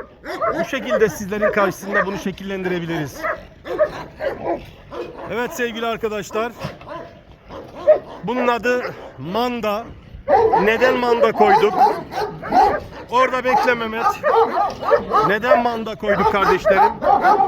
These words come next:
Onu anlatayım size. Aslan, bu eski tip kangallar var ya, işte bunların özü burada. Manda da, kuyruğun,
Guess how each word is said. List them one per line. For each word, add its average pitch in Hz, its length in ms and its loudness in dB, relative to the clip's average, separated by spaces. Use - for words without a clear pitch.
Onu 214 180 -4
anlatayım 214 520 -2
size. 190 440 -6
Aslan, 220 680 -4
bu 269 100 -2
eski 247 280 -4
tip - 220 -10
kangallar 240 520 -6
var 240 200 -4
ya, 190 180 -6
işte 226 300 -10
bunların 240 380 -8
özü 208 340 -4
burada. 180 320 -4
Manda 254 540 2
da, 254 240 4
kuyruğun, 269 460 -4